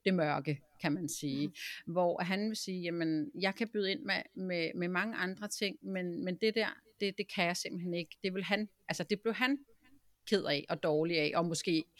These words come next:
Speaker 1: på længere sigt syg af, hvis han skulle være en del af det. Øhm, så det, der sker ved, så det, han gør, det er, at han bliver en del af, af genoptræningen i starten. Da Rasmus kommer hjem, der har de brug for, at,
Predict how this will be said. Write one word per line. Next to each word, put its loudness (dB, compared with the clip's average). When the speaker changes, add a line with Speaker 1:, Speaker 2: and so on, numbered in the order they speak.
Speaker 1:
på 6
længere 4
sigt -2
syg 0
af, 0
hvis -4
han 0
skulle 0
være 2
en 0
del -6
af -4
det. -4
Øhm, 0
så -2
det, 0
der -2
sker 0
ved, -4
så -6
det, 4
han 4
gør, 4
det -2
er, 2
at -2
han -2
bliver -2
en -2
del -2
af, -4
af -6
genoptræningen -2
i -4
starten. -2
Da -4
Rasmus -6
kommer -4
hjem, -2
der -2
har -4
de -12
brug -4
for, -2
at, 2